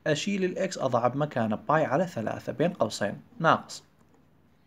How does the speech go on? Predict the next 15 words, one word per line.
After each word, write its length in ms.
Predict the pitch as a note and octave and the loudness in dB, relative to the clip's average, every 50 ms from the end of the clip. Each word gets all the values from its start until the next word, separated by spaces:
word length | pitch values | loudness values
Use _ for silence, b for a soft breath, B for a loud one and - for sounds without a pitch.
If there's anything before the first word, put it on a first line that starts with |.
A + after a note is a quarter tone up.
| _ b b b b b b b b b b b b b b b b b b b b b b _ - | _ b b b b b b b b b b b b b b b b b b b b b b _ -4
السالب 560 | D#3+ D3 - - G#3 A3+ A#3+ A#3+ G#3 F3 D#3 | -2 -2 6 8 8 8 8 8 4 6 8
واحد 240 | D3+ C#3+ - - C3+ | 8 8 8 6 4
على 160 | C3 B2+ B2 | 4 4 2
ثلاثة 320 | B2 - D3 C3+ C3+ A#2+ | 6 6 6 6 6 2
تنزل، 480 | A#2 - C3+ B2+ A#2 A#2+ B2+ C#3+ E3 E3 b b b b b _ | -2 -2 -2 0 4 6 6 6 6 0 b b b b b _
وكوساين 800 | - C3+ B2+ C3 - B2+ A#2+ A#2+ - D3+ D3 C3+ A#2 G#2+ - - | 2 2 2 6 6 4 4 6 6 6 6 6 6 2 0 0
أشيل 300 | C#3 - - G#3+ A3 G#3+ | -2 0 2 2 4 4
الإكس 300 | G3 F3+ F#3 F#3+ - F3+ | 4 4 2 2 4 2
أضع 240 | D#3+ D#3 D3 C#3 C#3+ | 6 8 8 8 8
بمكانه 440 | C#3+ D#3+ F3 E3+ D#3+ C3+ B2 B2 | 4 4 2 6 6 6 6 4
صفر، 320 | B2 - D#3 D3 - A#2 G#2+ | 4 2 0 4 4 2 4
ثلاثة 360 | - C#3+ C#3 D#3+ E3+ F3 D3+ | 4 6 8 8 8 8 4
في 140 | D3 F#3+ G3 | 0 0 0
صفر 280 | F#3+ - G3 G#3 G3+ | 0 0 4 4 4
صفر. 380 | - - - - - A#2 - | 2 2 -2 -2 -2 -4 -4